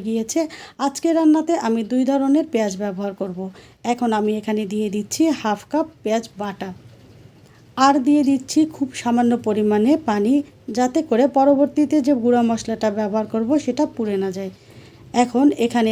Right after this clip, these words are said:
আমি দিয়ে দিচ্ছি উঁচু করে এক চা চামচ লাল মরিচের গুঁড়ো। আগেই বলেছি আজকের রান্নাটা আমি একটু ঝাল করে করছি, আপনারা চাইলে এখানে ঝালের পরিমাণটা কমিয়ে দিতে পারেন। এখন এখানে দিয়ে দিচ্ছি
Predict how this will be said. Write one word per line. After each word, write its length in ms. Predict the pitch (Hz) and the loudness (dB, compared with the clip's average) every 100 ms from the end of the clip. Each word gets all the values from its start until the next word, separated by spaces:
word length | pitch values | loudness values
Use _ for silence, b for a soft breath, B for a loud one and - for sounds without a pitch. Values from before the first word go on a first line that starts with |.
| 220 | 2
আমি 160 | 214 220 | 0 -2
দিয়ে 220 | 208 208 | 0 -2
দিচ্ছি 420 | 196 208 - - 233 311 311 - - - - - - - B B B B | -2 -4 -4 0 2 0 -4 -18 -20 -20 -20 -20 -20 -20 B B B B
উঁচু 260 | 285 302 339 320 | 0 2 2 4
করে 200 | 220 214 302 - 247 | 4 4 2 2 0
এক 80 | 262 - | 0 -2
চা 120 | - 311 311 | -2 -2 0
চামচ 420 | 208 202 262 311 - - - | 0 2 0 0 -6 -16 -2
লাল 200 | 220 214 208 | 2 4 2
মরিচের 360 | 214 208 294 214 | 0 0 0 0
গুঁড়ো। 220 | 214 196 214 b b _ _ _ - | -6 -6 -10 b b _ _ _ -4
আগেই 320 | 262 240 247 214 | -2 0 -2 0
বলেছি 320 | 214 220 302 330 - | -4 -2 0 0 0
আজকের 260 | 233 - 233 | -2 -2 -2
রান্নাটা 440 | 220 214 214 208 302 240 | 0 0 0 0 0 2
আমি 120 | 226 220 | 0 -2
একটু 160 | 208 285 226 | -2 -4 -2
ঝাল 180 | 220 202 214 | -4 -2 -2
করে 180 | 214 302 302 - | 0 0 0 -6
করছি, 340 | 202 - 214 208 B B B 254 | -6 -6 -6 -8 B B B -8
আপনারা 280 | 254 285 302 | -2 0 2
চাইলে 300 | 285 240 277 | 2 4 4
এখানে 240 | 254 233 220 | 0 -2 -4
ঝালের 260 | 233 233 226 226 | -2 0 -2 -2
পরিমাণটা 440 | 220 214 220 302 311 | -2 -2 -2 -2 2
কমিয়ে 280 | 240 214 202 | 4 4 2
দিতে 200 | 202 196 | 0 -6
পারেন। 300 | 196 208 202 196 B B B 254 | -6 -6 -4 -6 B B B -2
এখন 160 | 269 302 | 4 4
এখানে 280 | 311 302 294 262 | 4 4 4 4
দিয়ে 140 | 269 233 | 2 0
দিচ্ছি 300 | 240 - | -2 0